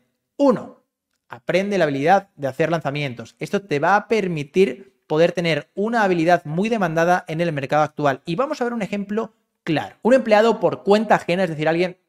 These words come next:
yo, por ejemplo, lavando coches hace cuatro años atrás, puedes ganar mil euros al mes. Alguien que ya se ha ganado su, que ha estado labrándose, que se ha sacado su carrera, por ejemplo, en el sector de recursos humanos, dos mil euros al mes. Pero alguien que es el lanzador, que ha aprendido la habilidad de hacer lanzamientos, no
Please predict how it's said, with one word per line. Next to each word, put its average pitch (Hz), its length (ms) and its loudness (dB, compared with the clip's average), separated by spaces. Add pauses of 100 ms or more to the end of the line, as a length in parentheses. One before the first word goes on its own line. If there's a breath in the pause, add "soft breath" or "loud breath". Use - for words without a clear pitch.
(160)
yo, 175 220 2
por 175 100 2
ejemplo, 175 400 0
lavando 170 400 2
coches 170 320 -4
hace 147 440 -4
cuatro 190 300 4
años 165 160 -2
atrás, 170 320 2
puedes 180 160 0
ganar 185 320 2
mil 190 300 0
euros 190 200 4
al 160 120 0
mes. 147 260 -4
Alguien 220 300 -6
que 165 100 -6
ya 139 140 -10
se 185 160 -8
ha - 20 -4
ganado 147 420 -12
su, 147 220 -14 (400)
que 190 80 -10
ha 202 40 -6
estado 202 220 -6
labrándose, 165 580 -2
que 143 100 -8
se 160 80 -10
ha 185 40 -4
sacado 196 200 -2
su 202 160 -6
carrera, 147 420 0
por 135 80 -6
ejemplo, 160 260 -6
en 175 40 -4
el 165 40 -6
sector 165 280 -2
de 156 60 0
recursos 143 360 -6
humanos, 165 400 -4 (320)
dos 156 340 0
mil 190 160 2
euros 175 220 4
al 143 100 -2
mes. 135 360 -12
Pero 180 260 -4
alguien 247 300 -6
que 180 120 -6
es 165 60 -10
el 196 80 -12
lanzador, 170 400 -2
que 190 120 -2
ha 208 40 0
aprendido 214 400 -4
la 196 160 2
habilidad 220 420 0
de 160 60 0
hacer 247 240 -4
lanzamientos, 196 680 -2
no 277 520 -4